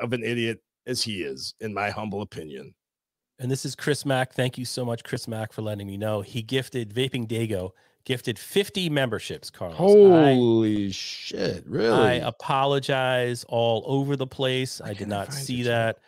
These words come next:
Speaker 2: uh, on the StreamYard, and I don't have YouTube open, so that stuff doesn't come through. Sorry about that, but thank you very much Vaping Dago, who is a big supporter of Ray DeVito as well.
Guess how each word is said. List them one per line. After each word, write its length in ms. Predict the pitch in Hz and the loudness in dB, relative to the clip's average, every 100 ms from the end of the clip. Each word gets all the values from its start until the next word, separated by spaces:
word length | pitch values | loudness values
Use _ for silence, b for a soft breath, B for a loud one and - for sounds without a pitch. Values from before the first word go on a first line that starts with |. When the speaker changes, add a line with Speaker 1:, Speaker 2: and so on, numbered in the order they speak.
| b b _ | b b _
Speaker 2:
uh, 60 | 98 | -12
on 240 | 98 101 | -6 -6
the 60 | 101 | -6
StreamYard, 800 | - - 110 107 104 104 98 92 | -12 -8 -8 -6 -6 -4 -6 -8
and 100 | 95 | -10
I 40 | 92 | -10
don't 140 | 101 | -8
have 240 | 98 90 | -8 -10
YouTube 640 | 95 95 95 - 95 90 90 b b _ | -12 -12 -14 -14 -12 -12 -16 b b _
open, 380 | 95 90 76 69 | -10 -10 -12 -16
so 120 | - | -14
that 140 | 92 90 | -14 -12
stuff 380 | - 87 - - | -12 -12 -14 -14
doesn't 340 | 92 87 85 - | -12 -10 -14 -16
come 260 | - 80 | -16 -16
through. 340 | - 85 76 - _ _ _ | -16 -18 -18 -20 _ _ _
Sorry 240 | - 170 101 | -2 0 0
about 200 | 90 90 | -2 0
that, 160 | 120 120 | 0 -2
but 80 | |
thank 260 | - 165 170 | -2 -2 -2
you 80 | 165 | -2
very 240 | 143 139 | 0 0
much 340 | 127 120 113 - b b b _ | 2 0 -2 -8 b b b _
Vaping 340 | 113 104 101 101 | -4 -2 -4 -4
Dago, 480 | 101 104 101 95 | -4 -2 -2 -4
who 160 | 98 95 | -6 -8
is 120 | 92 | -10
a 40 | 90 | -8
big 240 | 98 101 | -8 -8
supporter 460 | - 98 107 101 92 | -10 -12 -10 -8 -8
of 260 | 90 92 | -10 -10
Ray 320 | 101 95 95 - _ _ - | -6 -4 -6 -10 _ _ -12
DeVito 560 | 98 101 98 92 95 - b b b b | -8 -6 -4 -4 -4 -10 b b b b
as 120 | 95 104 | -10 -2
well. 360 | 117 127 131 | 0 0 -4